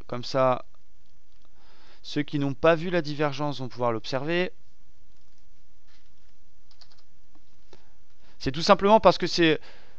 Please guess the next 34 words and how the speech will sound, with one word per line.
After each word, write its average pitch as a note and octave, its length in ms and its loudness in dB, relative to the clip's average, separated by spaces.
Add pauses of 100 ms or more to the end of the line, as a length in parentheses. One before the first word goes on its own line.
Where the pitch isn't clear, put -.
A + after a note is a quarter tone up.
voilà, C3+ 300 8
il D3+ 160 2
est D#3+ 60 6
là C#3+ 120 10
le B2+ 60 4
momentum. A2 420 -2
Vous - 120 -8
voyez, C3 200 2
c'est D3 160 0
affiché, C3+ 420 0
euh, A2+ 180 2
il C3 80 -6
s'est - 160 6
affiché D3 340 -2
tout C3 160 -8
seul. E3+ 400 2 (720)
Hop. E3+ 260 2 (1200)
Est-ce - 80 -6
que F3 100 0
vous E3 120 0
le D#3 80 0
voyez D#3 260 6
bien, D#3+ 260 6
la F3 100 6
divergence ? C#3+ 680 0
Ici, D#3+ 300 2
trend E3+ 220 0
baissier, D#3+ 680 4
ici, D#3+ 420 0
trend E3+ 280 -2
haussier. D3+ 300 -4 (1200)
Voilà D#3+ 380 4
pour C#3+ 200 -2
Jean-Louis. C#3 560 2